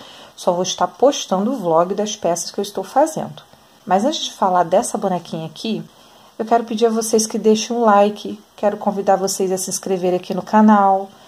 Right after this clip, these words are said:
Tem muita videoaula aqui no canal, tem muita dica.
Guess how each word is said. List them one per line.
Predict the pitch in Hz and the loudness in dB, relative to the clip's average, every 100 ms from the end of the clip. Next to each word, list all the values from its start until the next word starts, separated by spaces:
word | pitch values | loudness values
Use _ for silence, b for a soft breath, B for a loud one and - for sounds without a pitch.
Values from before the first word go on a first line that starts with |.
| B B B B B | B B B B B
Tem | 220 220 | 2 6
muita | 220 208 208 214 208 | 6 4 0 -2 -4
videoaula | 185 196 190 180 | -4 0 2 2
aqui | 180 185 | 0 -4
no | 175 | -6
canal, | - 208 196 190 185 185 | -4 0 2 4 2 0
tem | 190 | -4
muita | 175 165 196 | -6 -6 -6
dica. | 170 180 202 196 190 - 196 196 | -6 -6 -6 -6 -10 -6 -6 -6